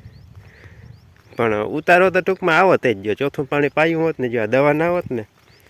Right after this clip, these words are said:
તો ઉતારો આવત ઈ ફાઇનલ જ છે. અત્યારે આની અંદર જો લીલા છોટાઈ હુકાય છે, જે આ બધો ઉતારો છે. યા. અને હજી આમાં આપણે નીરખીને જોઈએ ને, તો લીલા છોટા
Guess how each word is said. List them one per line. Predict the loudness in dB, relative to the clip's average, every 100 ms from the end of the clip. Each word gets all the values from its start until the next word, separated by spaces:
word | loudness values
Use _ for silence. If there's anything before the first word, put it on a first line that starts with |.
| _ _
તો | -12
ઉતારો | -12 -6 -2 -2
આવત | 0 -2 -2 -8
ઈ | -4
ફાઇનલ | -2 -2 -4
જ | -8 -14
છે. | -18 -18 _ _ _ -20 _ -14
અત્યારે | -6 0 0 2
આની | 0 -2
અંદર | -2 -2 -4 -4
જો | -2 0 0 -2 -8 -20 _ _ -6
લીલા | -2 0 -2
છોટાઈ | -4 -6 -6
હુકાય | -8 -10 -12
છે, | -16 -20 _ _ _ -20 -20 _ -6
જે | -2
આ | -2
બધો | -2 -4 -6
ઉતારો | -6 -8 -10 -12
છે. | -16 -18 -20 -20 _ _ _ -20 -20 -20 -20 _ _ _ _ -20 -18 -18 -18 -20 -20 -20 -18 -18 -20 -16
યા. | -16 -16 -18 -16 -10 -10 -10 -10
અને | -8
હજી | -6 -4 -4
આમાં | -2 -4
આપણે | -6
નીરખીને | -4 -6 -6 -8 -6
જોઈએ | -6
ને, | -6
તો |
લીલા | -6 -4 -6
છોટા | -8 -10